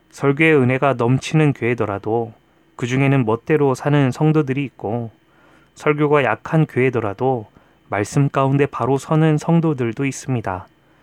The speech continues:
주님의 말씀에 집중하고 그 말씀에 순종하며 따르는 일에만 힘쓰십시오. 이런저런 이 환경과 내 과거의 기억과 내 고집으로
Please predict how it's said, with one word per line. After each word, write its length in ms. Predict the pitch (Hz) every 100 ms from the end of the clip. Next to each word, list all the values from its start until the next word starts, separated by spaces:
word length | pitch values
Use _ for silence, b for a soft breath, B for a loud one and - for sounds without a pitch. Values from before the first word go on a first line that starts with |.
| b b b b b
주님의 340 | - 135 139 139
말씀에 440 | 117 - 147 139
집중하고 1000 | - - - 156 143 107 - 107 131 117 _ b b -
그 100 | 117
말씀에 520 | 104 107 - 139 135
순종하며 960 | - 190 180 190 165 143 147 131 101 -
따르는 400 | 151 180 170 139
일에만 480 | 113 110 110 107
힘쓰십시오. 920 | 104 160 156 165 - - - 104 92 107 _ b b b b b b b _ -
이런저런 880 | 113 135 135 139 135 135 104 107 -
이 260 | 113 110 110
환경과 880 | - 170 170 165 120 90 92 92 90 _ b b b -
내 180 | 107 110
과거의 760 | - 110 117 123 123 123 113 104 -
기억과 680 | - 127 131 _ 101 90 87 _ b b b -
내 200 | 113 113
고집으로 920 | - 135 - 151 113 110 135 110